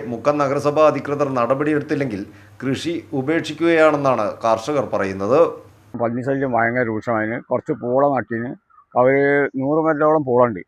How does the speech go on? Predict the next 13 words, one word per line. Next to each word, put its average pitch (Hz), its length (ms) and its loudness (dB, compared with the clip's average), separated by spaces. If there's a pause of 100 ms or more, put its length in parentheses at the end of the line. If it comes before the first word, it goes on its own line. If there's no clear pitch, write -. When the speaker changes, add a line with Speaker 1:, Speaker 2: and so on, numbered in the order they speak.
(180)
Speaker 2:
കംപ്ലീറ്റ് 143 560 -2 (480)
പന്നി 139 280 4
മാന്തി. 127 280 2 (260)
ഒരു 135 160 2
കണ്ടം 156 320 4 (140)
മാന്തി, 147 280 2 (200)
രണ്ടാ-, 135 320 4
അത് 139 160 4
കഴിഞ്ഞ 143 220 4 (120)
രണ്ടാമത്തെ 139 400 2
കണ്ടിലേക്ക് 135 320 2
ഇങ്ങോട്ട് 127 220 -2
കയറി, 117 220 -2